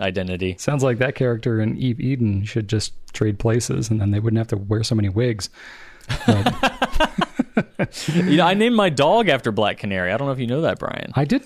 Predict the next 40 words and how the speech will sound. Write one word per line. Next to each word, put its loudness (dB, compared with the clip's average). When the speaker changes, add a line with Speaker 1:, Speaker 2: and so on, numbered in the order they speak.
Speaker 2:
not 0
know 0
that. -4
Speaker 1:
Yeah, 2
Speaker 2:
Is -8
Speaker 1:
uh, 4
Speaker 2:
that 4
Speaker 1:
Ollie 4
Speaker 2:
right? 4
Speaker 1:
and 2
Dinah 2
were 2
named 2
after 2
Green 0
Arrow 4
and 0
Black 0
Canary. -2
Speaker 2:
Well, 4
there 2
you 2
go. 0
Speaker 1:
There 0
we 0
go. 4
Speaker 2:
Look 4
at -4
you. 2
The 0
nerd, 0
Speaker 1:
And 0
Speaker 2:
the 4
Speaker 1:
then 4
Speaker 2:
nerd 2
vibe 0
runs 2
deep -2
with 0
you. -2